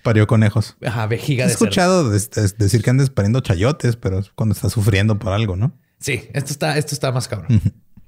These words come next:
Speaker 1: Si quieren escuchar la versión original del episodio en inglés, es el episodio cuatrocientos cinco de The Dollop, se llama The Rabbit Situation.
Speaker 2: <laughs>
Speaker 1: Y, y fue grabado en Inglaterra, por eso es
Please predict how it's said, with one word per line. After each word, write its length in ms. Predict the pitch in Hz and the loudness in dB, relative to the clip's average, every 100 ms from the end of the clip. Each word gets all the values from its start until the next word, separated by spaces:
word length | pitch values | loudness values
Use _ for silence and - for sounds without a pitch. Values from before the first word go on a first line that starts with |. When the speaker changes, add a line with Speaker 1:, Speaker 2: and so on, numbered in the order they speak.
| - 82 - - | -16 -16 -14 -2
Speaker 1:
Si 140 | 107 | 2
quieren 140 | 110 120 | 4 4
escuchar 360 | 110 110 120 | 2 2 4
la 140 | 120 120 | 4 4
versión 600 | 107 - 117 113 117 123 | 2 2 2 4 2 0
original 420 | 127 117 110 104 120 | 2 2 4 4 4
del 120 | 120 | 2
episodio 520 | 113 - 131 139 151 | 0 0 2 4 4
en 80 | 131 | 4
inglés, 380 | 104 123 190 170 | 6 6 4 4
es 140 | 113 | 4
el 100 | 117 | 2
episodio 320 | 113 120 110 | 2 4 4
cuatrocientos 520 | 113 107 98 117 104 113 | 4 0 0 0 2 2
cinco 220 | 117 113 | 2 2
de 120 | 107 | 2
The 80 | 90 | 0
Dollop, 300 | 98 127 151 | 0 0 0
se 60 | |
llama 200 | 110 98 | -2 -2
The 80 | 95 90 | -2 0
Rabbit 300 | 98 98 101 | 0 0 -2
Situation. 760 | 110 92 95 101 131 180 185 185 - | -4 -2 0 2 2 2 0 -2 -6
Speaker 2:
<laughs> 580 | 131 - 135 - - - | -4 -2 -4 -4 -18 -4
Speaker 1:
Y, 680 | 98 95 92 90 92 85 92 _ _ _ - | -2 0 0 0 0 -2 -10 _ _ _ -8
y 140 | 104 | -4
fue 160 | 92 113 | 2 2
grabado 260 | 113 107 107 | 4 4 4
en 60 | |
Inglaterra, 420 | 104 95 90 107 | 4 2 2 0
por 140 | 92 98 | 0 -2
eso 300 | 92 98 92 | 0 2 0
es 260 | 90 - | -2 -8